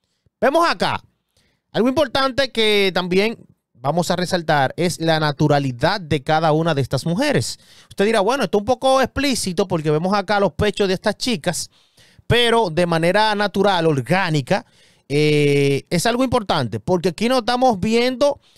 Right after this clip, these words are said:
el típico video de mucho maquillaje, eh, como dije, de muchas modelos, eh, con muchos atributos, muchas boobies, muchas nalgas. Eh, no, aquí estamos viendo algo natural. Por ejemplo,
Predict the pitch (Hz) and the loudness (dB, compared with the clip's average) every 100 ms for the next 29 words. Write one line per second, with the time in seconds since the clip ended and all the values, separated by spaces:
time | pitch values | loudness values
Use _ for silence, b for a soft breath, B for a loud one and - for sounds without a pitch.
0 | b b 156 147 208 226 226 226 196 208 | b b -2 0 -2 0 0 0 2 2
1 | 233 254 208 190 208 214 - 196 196 220 | 4 4 2 0 0 -2 -2 -2 0 0
2 | 226 208 214 208 b b b 147 165 165 | 0 0 0 -2 b b b 0 2 2
3 | 160 147 147 185 214 175 165 196 190 196 | 0 0 0 2 4 2 2 0 0 2
4 | 180 202 214 208 - - 151 143 139 131 | 2 2 2 0 -2 -6 -2 0 0 0
5 | 123 110 71 78 - 143 160 180 - 185 | -2 -4 -6 -12 -8 -4 -2 -2 -2 -2
6 | 160 139 226 254 190 175 147 170 - 170 | 0 0 2 0 0 0 0 -2 0 2
7 | 160 143 233 247 208 175 175 175 160 160 | 0 0 2 2 2 0 0 0 -2 0
8 | 247 247 208 180 175 160 b b b b | -2 0 0 0 0 -2 b b b b
9 | 135 139 160 214 226 165 - _ _ _ | -4 0 2 2 2 0 -4 _ _ _
10 | 123 143 156 220 226 214 233 247 - 208 | -10 -4 -2 0 2 2 0 -2 0 0
11 | 220 233 175 175 180 165 151 147 156 135 | 0 0 0 0 -2 0 2 2 2 0
12 | 107 165 208 254 | 0 0 0 0